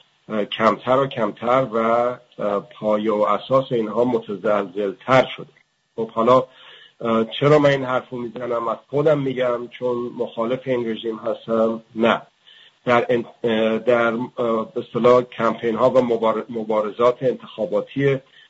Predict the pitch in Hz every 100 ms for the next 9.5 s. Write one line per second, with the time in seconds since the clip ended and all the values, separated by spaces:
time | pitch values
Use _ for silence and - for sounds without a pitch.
0 | _ 113 117 110 113 110 117 107 101 120
1 | 143 156 165 143 131 120 131 143 117 110
2 | 107 - 120 123 131 113 117 110 101 113
3 | 110 110 123 113 104 - 117 120 110 101
4 | 104 101 - 110 139 156 - - _ -
5 | 143 131 - 113 - 123 113 120 143 139
6 | 113 127 120 110 110 104 120 113 113 113
7 | 120 107 101 107 135 147 - - _ 120
8 | 113 123 131 - 117 - 110 104 104 139
9 | 151 151 120 117